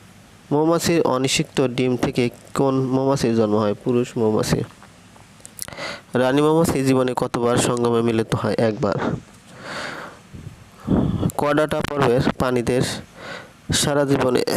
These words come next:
কয়টি প্রধান বৈশিষ্ট্য বিদ্যমান থাকে? মানুষের বৈজ্ঞানিক নাম homo sapiens।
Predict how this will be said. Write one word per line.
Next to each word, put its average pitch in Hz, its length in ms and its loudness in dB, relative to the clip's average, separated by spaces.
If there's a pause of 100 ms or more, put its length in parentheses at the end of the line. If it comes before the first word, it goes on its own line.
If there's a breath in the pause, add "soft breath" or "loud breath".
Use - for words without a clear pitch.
(360)
কয়টি 131 440 0 (240)
প্রধান 127 360 -2 (840 loud breath)
বৈশিষ্ট্য 139 420 0
বিদ্যমান 120 480 0
থাকে? 107 340 -2 (2000 loud breath)
মানুষের 131 400 2
বৈজ্ঞানিক 127 500 0
নাম 123 240 2 (680 loud breath)
homo 131 460 0 (200)
sapiens। 113 500 0